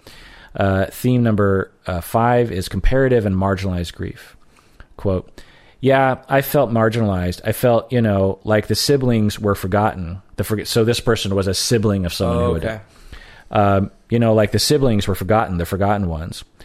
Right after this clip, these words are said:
Speaker 1: It was always about the children.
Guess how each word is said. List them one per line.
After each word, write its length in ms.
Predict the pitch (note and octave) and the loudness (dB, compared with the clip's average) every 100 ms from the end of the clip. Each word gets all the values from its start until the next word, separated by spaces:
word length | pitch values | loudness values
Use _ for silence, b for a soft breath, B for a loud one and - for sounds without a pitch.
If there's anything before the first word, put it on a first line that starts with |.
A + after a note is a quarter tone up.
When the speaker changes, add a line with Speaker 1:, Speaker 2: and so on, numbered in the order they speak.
| b b b b _ | b b b b _
Speaker 1:
It 120 | - A2 | 0 4
was 400 | A2+ G#2+ G#2 - | 4 6 4 2
always 360 | A#2+ C3 C#3 | 2 4 4
about 220 | A#2+ A#2 G#2 | 4 2 0
the 60 | |
children. 640 | - B2+ A#2+ G2 D#2 G2 | 0 2 2 0 -6 -10